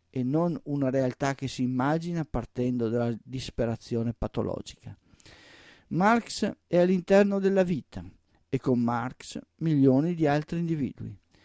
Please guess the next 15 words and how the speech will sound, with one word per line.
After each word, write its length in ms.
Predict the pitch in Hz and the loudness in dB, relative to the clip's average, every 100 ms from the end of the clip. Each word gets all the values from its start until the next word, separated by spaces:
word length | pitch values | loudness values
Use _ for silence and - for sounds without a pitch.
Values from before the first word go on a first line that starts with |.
| _ _ | _ _
Non 200 | 190 233 | 2 6
è 80 | 214 | 6
al 140 | 147 | 6
di 140 | 139 139 | 4 2
fuori 340 | - 143 135 | 6 8 8
della 240 | 135 131 131 | 6 4 2
vita 380 | 143 135 123 | 0 -2 -4
che, 180 | - 139 - - _ _ _ | -4 -4 -6 -12 _ _ _
non 300 | - 147 175 | -2 2 2
è 180 | 190 135 - - | 2 0 -6 -2
al 160 | 143 139 | 2 2
di 140 | 135 | -2
fuori 400 | - - 143 135 | -2 4 6 6
della 220 | 127 131 | 4 2
vita 440 | 123 151 - 127 | 0 -2 -4 -4